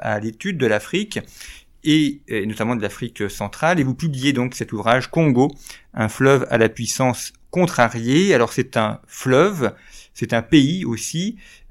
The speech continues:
C'est un fleuve extrêmement puissant. Vous, vous expliquez, euh, l'importance de ce fleuve dès votre introduction. C'est un des principaux fleuves au monde, après l'Amazone,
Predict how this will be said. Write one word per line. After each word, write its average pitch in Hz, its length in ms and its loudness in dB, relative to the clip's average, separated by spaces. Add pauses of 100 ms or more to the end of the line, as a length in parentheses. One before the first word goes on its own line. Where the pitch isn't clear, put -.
C'est - 160 -4
un 135 80 2
fleuve 196 180 6
extrêmement 151 400 0
puissant. 147 460 -2
Vous, 120 200 -6
vous 113 140 -8
expliquez, 123 600 -4
euh, 98 100 -6 (600)
l'importance 135 760 2
de 113 80 -6
ce - 140 -4
fleuve 160 340 0
dès 123 120 2
votre 117 200 -4
introduction. 113 560 -6
C'est 127 360 -2 (720)
un 143 160 4
des 131 140 4
principaux 127 360 2
fleuves 123 260 4
au 120 80 2
monde, 175 380 2
après 135 340 4
l'Amazone, 127 720 4